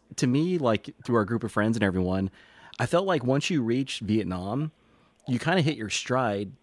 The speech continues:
just in, like, you know, casually talking with friends about what you're doing.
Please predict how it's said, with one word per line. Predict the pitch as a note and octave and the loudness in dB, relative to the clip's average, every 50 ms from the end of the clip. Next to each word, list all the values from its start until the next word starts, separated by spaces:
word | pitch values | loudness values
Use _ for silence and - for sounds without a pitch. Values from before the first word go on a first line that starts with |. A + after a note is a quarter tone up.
| _ _ _ _ _ _ _ _ - | _ _ _ _ _ _ _ _ -6
just | A#2 A#2+ B2 - - | -2 0 0 0 2
in, | B2+ A2 G#2+ | 0 0 0
like, | G#2+ G2+ F2+ - - | 0 -2 -4 -6 -4
you | C#3+ A2+ G#2+ | -2 0 0
know, | G2+ | 0
casually | F#2+ - B2 B2 A#2 A2 A#2 G#2 | 0 2 2 2 2 0 0 -2
talking | G2+ - A#2+ A2 A2 - B2 A2 G2+ G2+ G2+ | 0 0 0 0 0 -2 -2 -2 -2 -2 -2
with | G2+ G#2+ G#2 - | -2 -2 -4 -2
friends | - A2 G#2+ G#2 G2+ | -2 -2 -2 -2 -2
about | G2 G#2+ F#2+ | -2 -4 -4
what | G2 G#2+ A#2 | -4 -4 -4
you're | A2+ F#2+ G2 | -4 -6 -4
doing. | E2+ G#2 G#2+ A#2 A2 F#2+ F#2+ F#2+ G2+ | -2 -2 -2 0 0 -2 -2 -4 -6